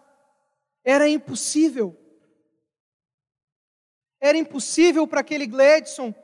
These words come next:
pegar e chegar na frente de algumas pessoas, quaisquer que fosse a quantidade. Era impossível pro Gledson se expor.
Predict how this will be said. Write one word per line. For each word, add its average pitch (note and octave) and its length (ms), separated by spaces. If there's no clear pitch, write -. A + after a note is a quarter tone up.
pegar C#4 540
e C#4 80
chegar C#4 300
na C#4+ 100
frente C#4+ 300
de C#4 80
algumas C#4 360
pessoas, C#4+ 800
quaisquer D#4 480
que D4+ 80
fosse D4 400
a - 20
quantidade. C#4 640
Era D4 300
impossível D4+ 1040
pro C#4 160
Gledson C#4+ 480
se - 120
expor. C#4+ 540